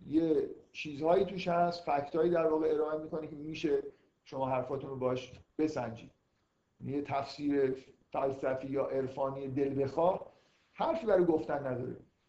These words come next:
شما بیاید بگید: «آقا این آیه چرا بعد از اون آیه اومده؟» مثلاً ه-، این واژه رو چرا عصا،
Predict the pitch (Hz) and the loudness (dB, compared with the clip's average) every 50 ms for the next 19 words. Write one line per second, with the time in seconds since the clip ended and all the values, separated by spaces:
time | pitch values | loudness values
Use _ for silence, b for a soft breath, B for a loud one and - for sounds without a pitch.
0 | - 175 - 160 160 156 160 160 170 175 175 160 170 165 175 175 170 170 175 170 | -18 -16 -12 -6 -6 -4 -2 2 2 2 2 2 0 2 4 4 4 4 2 0
1 | 139 143 156 156 170 165 175 165 165 165 165 160 165 165 160 160 160 147 147 147 | 0 2 2 4 4 4 2 2 2 2 4 4 6 4 4 2 0 -2 -2 -2
2 | 147 151 - - 139 135 135 135 147 160 160 165 - b b b b b b _ | -2 -4 -6 -6 -4 -4 -4 -6 -6 -8 -8 -10 -10 b b b b b b _
3 | 170 175 170 175 170 170 165 185 190 185 185 - 196 185 185 - - 165 156 160 | -2 4 6 8 8 10 10 10 8 8 6 4 6 6 6 4 6 6 4 4
4 | 160 - 185 180 185 190 196 185 185 - | 6 6 6 6 8 8 6 4 2 -2